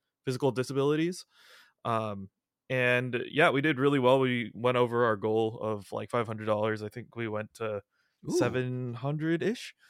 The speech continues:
Speaker 1: So that
Speaker 2: Ooh,
Speaker 1: was pretty good.
Speaker 2: nice.
Speaker 1: Um, immediately after that, I watched the chess boxing match, which we'll,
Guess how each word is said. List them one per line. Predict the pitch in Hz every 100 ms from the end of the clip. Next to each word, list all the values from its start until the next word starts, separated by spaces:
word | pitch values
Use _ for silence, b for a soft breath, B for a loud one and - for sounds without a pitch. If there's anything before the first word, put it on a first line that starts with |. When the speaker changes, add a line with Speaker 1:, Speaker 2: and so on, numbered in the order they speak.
| b b
Speaker 1:
So | -
that | 110 113
Speaker 2:
Ooh, |
Speaker 1:
was | 123
pretty | 110 139
good. | 127 143 196 - b b b _ _
Speaker 2:
nice. | 131 127 120
Speaker 1:
Um, | 110 104 _ _ _ -
immediately | 143 135 151 214 202 170 160
after | 117 123 123 135
that, | 135 135 135
I | 120
watched | 117 117 117 - - - _ 110
the | 120
chess | - 123 -
boxing | 117 - 120 107
match, | 107 117 -
which | 107 - -
we'll, | 110 107 101